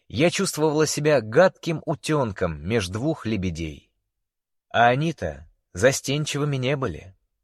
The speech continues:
То, что многие из нас не достигают своего идеала, есть скорее недостаток самого идеала, нежели отражение нашей неспособности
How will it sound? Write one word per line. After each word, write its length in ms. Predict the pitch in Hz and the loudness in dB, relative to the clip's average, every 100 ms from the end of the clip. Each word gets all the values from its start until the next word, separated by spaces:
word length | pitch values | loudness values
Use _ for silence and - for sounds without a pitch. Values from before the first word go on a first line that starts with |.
| _ _ _ _ _ - | _ _ _ _ _ 2
То, 180 | 214 | 4
что 300 | 214 - 196 | 4 0 2
многие 640 | 175 147 185 180 135 170 147 | 4 4 4 4 2 2 2
из 260 | - 139 | -2 -2
нас 360 | 123 160 131 - | 2 4 4 2
не 120 | 110 | 2
достигают 640 | 123 123 - 107 127 120 - | 2 2 -2 6 8 8 2
своего 420 | 104 117 117 127 | 2 2 2 0
идеала, 760 | 120 101 110 143 117 76 - - _ _ _ | -2 0 4 4 2 -2 -6 -16 _ _ _
есть 280 | 101 156 - | 0 2 2
скорее 420 | - 170 165 156 | 2 4 4 2
недостаток 560 | 156 151 - 160 151 - | 2 0 2 2 0 0
самого 460 | 143 143 135 143 | 2 2 2 -2
идеала, 720 | - 117 127 123 113 80 67 69 | -2 -4 0 4 2 0 -6 -8
нежели 380 | 87 120 104 120 | -2 0 4 4
отражение 720 | - 104 117 98 127 120 117 | 4 2 2 2 0 0 0
нашей 360 | 110 113 - | 0 0 -2
неспособности 1120 | 110 104 - 101 - 123 110 110 95 - 104 | -4 -4 -2 -2 0 -2 -2 -4 -4 -6 -8